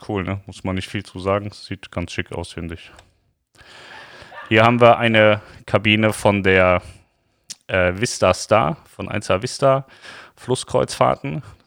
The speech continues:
Die Vista Star ist das jüngste Schiff. Ich glaub, die kriegt jetzt noch eine baugleiche Schwester. Und, äh, die hat was ganz Besonderes. Und zwar hat die einen Innenpool hinten. Das ist jetzt die Vista Star. Und die neue heißt, glaub ich, Vista Sky. Die hat statt dem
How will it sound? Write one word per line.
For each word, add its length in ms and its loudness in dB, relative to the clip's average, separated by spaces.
Die 140 -18
Vista 240 -4
Star 320 -2
ist 280 -8
das 500 -6
jüngste 400 -6
Schiff. 220 -6
Ich 100 -10
glaub, 160 -6
die 80 -16
kriegt 220 -10
jetzt 160 -10
noch 80 -4
eine 160 -4
baugleiche 500 -2
Schwester. 500 -6
Und, 420 -10
äh, 220 -4
die 60 -4
hat 100 -12
was 100 -8
ganz 180 -8
Besonderes. 540 -6
Und 80 -14
zwar 200 -4
hat 120 -8
die 180 -10
einen 220 -10
Innenpool 680 -8
hinten. 400 -8
Das 120 -16
ist 40 -12
jetzt 240 -8
die 100 -8
Vista 280 -6
Star. 360 -6
Und 240 -6
die 80 2
neue 420 2
heißt, 180 -4
glaub 200 0
ich, 200 -6
Vista 320 -6
Sky. 520 -2
Die 120 -10
hat 160 -4
statt 340 -6
dem 240 -4